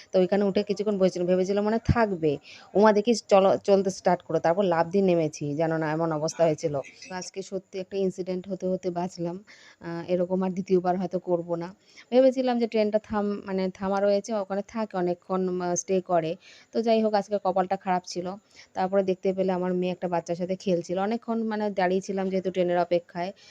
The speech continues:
তারপরে আমাদের ট্রেনে, মানে যাওয়ার ট্রেনে উঠে গেছি। উঠে দেখো, এখানে দেখো সব রকমের এখানে, আহ,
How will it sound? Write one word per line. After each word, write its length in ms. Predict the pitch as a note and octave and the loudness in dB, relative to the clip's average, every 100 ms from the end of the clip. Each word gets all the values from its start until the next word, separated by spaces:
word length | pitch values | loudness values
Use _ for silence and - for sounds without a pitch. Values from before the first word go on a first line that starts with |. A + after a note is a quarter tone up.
| - - | -20 -6
তারপরে 280 | F#3+ G3+ G3 | -4 -2 -2
আমাদের 320 | F#3+ F#3+ G#3+ | 0 0 0
ট্রেনে, 340 | G#3+ G3+ G3 G3 _ F#3+ | 0 2 0 -2 _ -8
মানে 260 | F#3+ F#3 | -2 0
যাওয়ার 260 | F#3 F3+ F3+ - | 2 2 2 0
ট্রেনে 180 | F#3+ | 0
উঠে 240 | F#3 F3+ F#3+ | 2 2 2
গেছি। 360 | F3+ F3 F#3 | 2 0 -6
উঠে 220 | F#3 F#3 F3 | -4 -2 -2
দেখো, 220 | F3 F3+ | -2 -2
এখানে 240 | F3 F3 | -2 -2
দেখো 220 | F3 F3 | -2 -6
সব 180 | F3 E3+ | -4 -2
রকমের 420 | E3+ E3 F3 E3+ | -2 -4 -2 -2
এখানে, 340 | E3+ E3 E3+ E3+ | -2 -2 -4 -4
আহ, 640 | - _ - E3 D#3+ D#3+ | -8 _ -10 -4 -2 -2